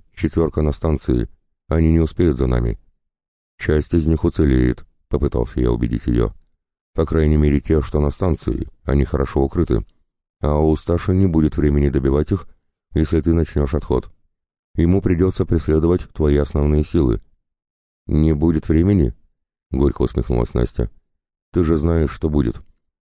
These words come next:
Долженков и остатки группы Мамедова расправятся с ними, как с котятами». Я понимал ее терзание.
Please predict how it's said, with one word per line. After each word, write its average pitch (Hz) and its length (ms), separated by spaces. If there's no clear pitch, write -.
Долженков 76 640
и 73 40
остатки 76 400
группы 71 300
Мамедова 76 560
расправятся 78 640
с - 120
ними, 76 180
как 71 220
с - 60
котятами». 65 560
Я 123 160
понимал 143 420
ее 65 140
терзание. 57 600